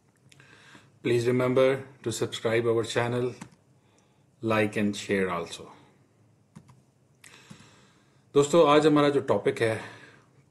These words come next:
वो है ऐसे फ्रूट्स और वेजिटेबल्स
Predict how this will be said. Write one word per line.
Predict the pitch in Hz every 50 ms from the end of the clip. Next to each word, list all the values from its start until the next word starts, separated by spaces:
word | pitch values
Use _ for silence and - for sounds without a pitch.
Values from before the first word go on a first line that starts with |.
| _ -
वो | 120 123
है | 117 120 120 117 107 107 - - _ _ _ _ _ _ _ _ _ _ _ _ - _ _ - -
ऐसे | 131 135 - - 139 131
फ्रूट्स | 120 - - - 120 117 123 135 131 - -
और | 110 104
वेजिटेबल्स | 104 110 107 113 117 - 117 113 113 120 117 113 - - -